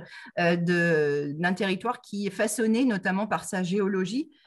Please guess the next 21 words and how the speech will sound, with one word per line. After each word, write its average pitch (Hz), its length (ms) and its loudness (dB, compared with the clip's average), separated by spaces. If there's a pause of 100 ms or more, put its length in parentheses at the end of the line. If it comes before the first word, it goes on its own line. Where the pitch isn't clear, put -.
(140)
Et 151 100 -6
je 156 120 -6
vais, 190 340 4
euh, 165 220 4
alors 160 200 0
je - 40 -14
suis 180 120 -6
désolée 202 340 0
pour 190 160 -6
ceux 196 140 -4
qui 185 160 -2
étaient 175 180 -2
là 170 140 2
dimanche, 233 320 0
ça 165 100 -4
va 160 140 -2
faire 165 200 -4
un 160 100 -2
petit 165 180 -8
peu, 196 240 4
euh, 147 120 2